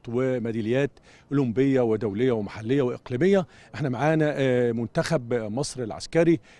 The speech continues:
للسلاح سيف المبارزة،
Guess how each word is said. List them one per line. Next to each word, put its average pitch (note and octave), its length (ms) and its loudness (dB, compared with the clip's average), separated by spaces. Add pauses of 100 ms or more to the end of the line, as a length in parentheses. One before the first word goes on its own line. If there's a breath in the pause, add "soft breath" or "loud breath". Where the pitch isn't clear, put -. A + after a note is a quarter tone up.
(140 soft breath)
للسلاح C3 1700 0 (360 soft breath)
سيف E3 340 4
المبارزة، D3+ 520 6